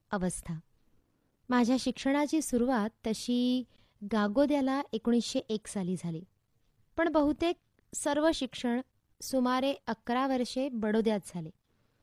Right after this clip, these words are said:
तेवढ्या काळात मी अक्षरशः हजारो पुस्तके वाचली. मराठी, संस्कृत, हिंदी, गुजराती, इंग्रजी, फ्रेंच या सहा भाषा मला येत होत्या. त्यांचे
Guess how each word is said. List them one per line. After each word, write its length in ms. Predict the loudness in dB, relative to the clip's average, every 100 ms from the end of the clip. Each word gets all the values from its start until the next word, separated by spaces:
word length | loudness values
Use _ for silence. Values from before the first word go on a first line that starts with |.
| _ _ _ _ _ _ _ _ _
तेवढ्या 380 | 2 6 6 2
काळात 320 | 2 2 2 0 0
मी 220 | 0 0 _ -6
अक्षरशः 1000 | -6 -4 -4 0 0 0 0 0 0 -2 -6 -6
हजारो 500 | 0 2 4 4 2
पुस्तके 520 | 0 -4 -6 -8 -6
वाचली. 380 | -8 -8 -12 -14 _ _ _ _ -4
मराठी, 580 | 0 4 2 2 0 0
संस्कृत, 580 | 0 -2 -2 -2 -2 -2 2
हिंदी, 380 | 4 4 4 0
गुजराती, 640 | 0 0 -2 -2 -2 -4
इंग्रजी, 560 | 0 0 0 -2 -2 -4
फ्रेंच 420 | -2 0 0 -2 _ _ _ _ _ _ _ _ 0
या 160 | 2
सहा 320 | 2 2 2 2
भाषा 340 | 2 0 0
मला 180 | 0 0
येत 200 | 0 0
होत्या. 260 | -2 -4 -12 -12 _ _ _ _ -2
त्यांचे 500 | 4 4 4 0 0